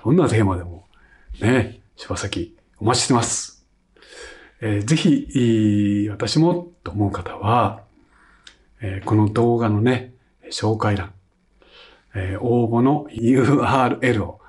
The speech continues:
貼っておきますので、そこちらからお願いします。ただし、お一人一点ですよ。そして、オリジナルの作品、待ってます。今回もね、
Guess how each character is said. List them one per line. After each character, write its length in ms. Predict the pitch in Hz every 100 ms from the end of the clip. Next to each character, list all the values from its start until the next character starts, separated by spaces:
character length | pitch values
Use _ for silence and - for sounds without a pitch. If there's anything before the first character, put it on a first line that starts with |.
| -
貼 40 | 117
っ 60 |
て 80 | -
お 60 | -
き 100 | 113
ま 80 |
す 140 | 101 -
の 80 | -
で、 220 | 135 - - -
そ 100 | -
こ 100 | -
ち 100 | -
ら 100 | 143
か 80 | 143
ら 180 | 127 - _ -
お 40 |
願 180 | 101 92
い 20 |
し 120 | -
ま 80 | -
す。 400 | - - - _ _ _ _ _ -
た 100 | -
だ 100 | 151
し、 100 | 156 123
お 120 | 110
一 180 | - 190
人 240 | 165 - -
一 180 | 196 196
点 180 | 156
で 100 | 107
す 140 | 95 110
よ。 380 | 98 101 - _ - - - - -
そ 100 | 113
し 60 |
て、 240 | - 117 - - _ _ _ -
オ 120 | 113
リ 120 | 151 196
ジ 80 | 190
ナ 100 | 175
ル 40 |
の 120 | 156
作 240 | 143 131 -
品、 200 | 123 - - _ _ - -
待 100 | 110
っ 20 |
て 60 | 95
ま 100 | 87
す。 360 | - - - - _ _ _ -
今 260 | - 101
回 200 | 98 -
も 80 | -
ね、 220 | 110 113